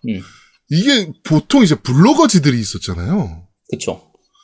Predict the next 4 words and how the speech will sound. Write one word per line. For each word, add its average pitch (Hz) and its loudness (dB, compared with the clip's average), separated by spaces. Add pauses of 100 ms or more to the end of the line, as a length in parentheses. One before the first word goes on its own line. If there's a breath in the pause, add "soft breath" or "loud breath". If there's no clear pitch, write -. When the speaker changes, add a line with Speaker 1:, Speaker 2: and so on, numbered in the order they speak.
(280)
Speaker 2:
이제 143 2
유튜거지들이 190 4
있더라고. 104 -2
Speaker 1:
<laughs> 107 2